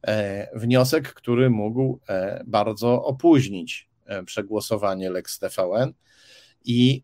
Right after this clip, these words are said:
e, wtedy poseł Sachajko wyszedł na mównicę i powiedział, że ten wniosek, e, przeszedł,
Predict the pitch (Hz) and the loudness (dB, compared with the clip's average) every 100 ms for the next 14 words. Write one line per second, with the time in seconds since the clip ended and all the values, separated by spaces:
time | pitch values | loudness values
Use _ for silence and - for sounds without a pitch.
0 | - 104 104 104 - 139 135 131 127 127 | -2 -2 0 -2 0 2 2 2 0 0
1 | 120 - 107 131 127 120 107 110 - 95 | 0 -2 0 2 2 0 -2 -8 -8 -8
2 | 98 131 175 135 143 123 110 123 127 117 | -4 -2 -2 0 0 0 0 0 2 2
3 | 113 - 92 101 107 110 110 113 107 98 | 0 -6 -4 0 0 0 0 0 -2 -6
4 | 101 104 - 101 - _ _ _ - 95 | -4 -4 -4 -4 -6 _ _ _ -8 -6
5 | 95 95 - 104 - 98 92 90 | -6 -8 -4 -2 -2 -4 -4 -10